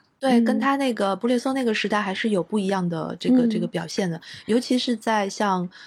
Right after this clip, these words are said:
Speaker 1: 呃，罗塞塔这样的这部电影当中，我觉得是，
Speaker 2: 嗯。
Speaker 1: 是很，很明显。因为罗塞塔这个演员好像也是一个素人演员，对不对？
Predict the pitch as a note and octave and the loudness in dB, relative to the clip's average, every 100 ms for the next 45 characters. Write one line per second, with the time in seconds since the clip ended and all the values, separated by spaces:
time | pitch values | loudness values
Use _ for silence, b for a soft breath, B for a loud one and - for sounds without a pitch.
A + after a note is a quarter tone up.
0 | B B F#3 F3+ E3+ B3+ B3+ G3+ F#3+ F#3 | B B -2 0 0 0 0 0 0 0
1 | E3+ D#3+ - - G#3 F3+ F#3+ F3 D#3+ E3 | 0 -4 -6 -4 -2 0 0 0 -2 -8
2 | E3 F3 E3 E3 E3+ F#3+ A3+ G3 E3+ E3+ | -4 -2 -2 -2 -2 0 2 2 0 -2
3 | - G3 - E3+ D#3+ E3+ E3 G#3+ G3+ F3 | -4 -6 -4 -4 -4 -2 -2 0 -2 -2
4 | A#3+ B3+ F#3+ B3 C4+ B3 C4 A#3+ G#3 D#3 | 0 0 0 -2 0 0 2 4 4 2
5 | D3+ D#3 D#3+ F3+ G3+ - E3+ B3 G3+ - | 2 2 2 0 -2 -4 0 2 2 2
6 | C4 G#3+ F#3 - G#3 D#3+ D#3 D3 D3 D#3 | 2 2 2 2 2 4 0 -2 -4 -8
7 | D#3+ - E3 | -10 -8 -8